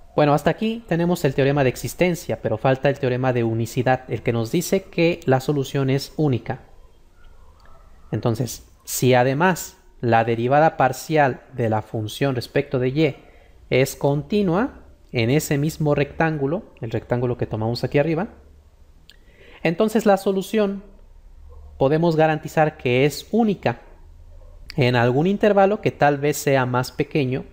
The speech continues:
que el que obteníamos aquí con la existencia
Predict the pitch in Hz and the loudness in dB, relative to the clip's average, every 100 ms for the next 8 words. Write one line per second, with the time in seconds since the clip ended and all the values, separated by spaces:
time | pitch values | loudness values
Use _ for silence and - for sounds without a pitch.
0 | - - 127 131 - 117 - - 123 123 | -20 -2 -2 0 -2 -2 -2 -2 0 0
1 | - 110 110 113 120 - - - - - | -4 -2 -2 -2 -4 -6 -16 -20 -20 -14
2 | - 117 - - 123 113 107 104 113 - | -6 -6 -6 -4 -2 0 0 -2 -6 -8
3 | 117 - 165 156 160 240 | -6 0 0 0 -4 -6